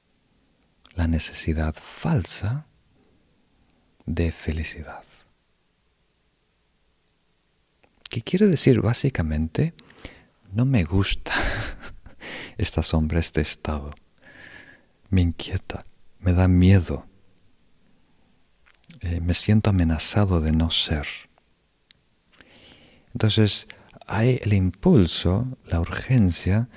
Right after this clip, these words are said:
de buscar algo para remediar, un método de compensación para enmascarar la sombra.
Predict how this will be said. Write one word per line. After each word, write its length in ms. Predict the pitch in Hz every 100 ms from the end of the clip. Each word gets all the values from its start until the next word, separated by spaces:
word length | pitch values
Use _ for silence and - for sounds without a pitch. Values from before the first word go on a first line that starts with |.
| - - - -
de 140 | 90
buscar 760 | 87 85 - - 104 90 85 - _ -
algo 340 | - 104 104
para 240 | 101 90 87
remediar, 760 | - 78 76 76 76 73 - - _ _ _ _ _ _ _ _ _ _ _ _ - _ -
un 300 | 98 98 95
método 440 | 117 - 90 87
de 240 | 80 82
compensación 1040 | - 85 82 80 78 80 76 - 87 85 82
para 240 | - 82
enmascarar 800 | 78 78 78 - - 73 78 76 - - - _ _ _ _ _ _ _ _ _ -
la 120 | 76
sombra. 560 | - 76 73 73 -